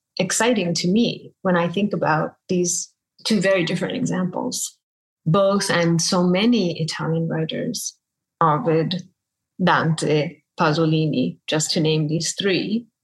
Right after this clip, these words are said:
are talking about alienation and exile throughout their works. That's what they're writing about all the time. So my book is, my former book, the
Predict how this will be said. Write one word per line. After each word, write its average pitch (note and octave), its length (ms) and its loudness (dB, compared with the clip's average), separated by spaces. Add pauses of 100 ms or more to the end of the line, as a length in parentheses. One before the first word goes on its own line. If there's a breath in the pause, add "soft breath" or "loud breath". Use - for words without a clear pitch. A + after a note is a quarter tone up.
(420)
are F3 680 0 (480)
talking F3+ 400 2
about D#3+ 400 0 (340)
alienation E3 580 2
and D#3+ 140 0
exile - 640 -4 (480)
throughout E3+ 480 0
their C3+ 160 0
works. - 600 -6 (480)
That's D#3+ 320 0
what D#3+ 140 0
they're D#3 160 0
writing E3 260 -2
about D#3+ 320 -4
all E3 120 2
the - 140 -12
time. - 100 -20 (400)
So D3 260 0 (360)
my D#3 140 2
book D#3 260 -2
is, D#3+ 220 -4 (100)
my D#3 200 0 (140)
former D#3+ 380 2
book, - 220 -8
the D#3+ 300 -2